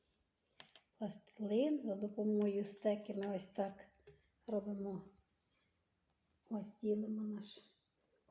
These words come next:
крильця робимо і приліплюємо тут до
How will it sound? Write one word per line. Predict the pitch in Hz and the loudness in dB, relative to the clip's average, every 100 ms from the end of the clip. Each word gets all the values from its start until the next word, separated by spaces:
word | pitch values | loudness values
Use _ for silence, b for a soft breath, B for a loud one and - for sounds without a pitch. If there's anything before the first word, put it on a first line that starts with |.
| _ | _
крильця | - 220 202 - 208 202 | 0 2 2 0 -6 -8
робимо | 202 208 214 208 190 - - _ _ _ _ _ _ - | -10 -8 -8 -8 -10 -18 -20 _ _ _ _ _ _ -2
і | 311 330 - - _ _ _ _ _ _ _ _ | 0 0 -6 -18 _ _ _ _ _ _ _ _
приліплюємо | 262 277 233 202 208 - 226 214 214 208 - | -4 -2 0 -2 -8 -8 -4 -2 -2 -6 -8
тут | 214 208 196 | -12 -12 -10
до | 208 | -10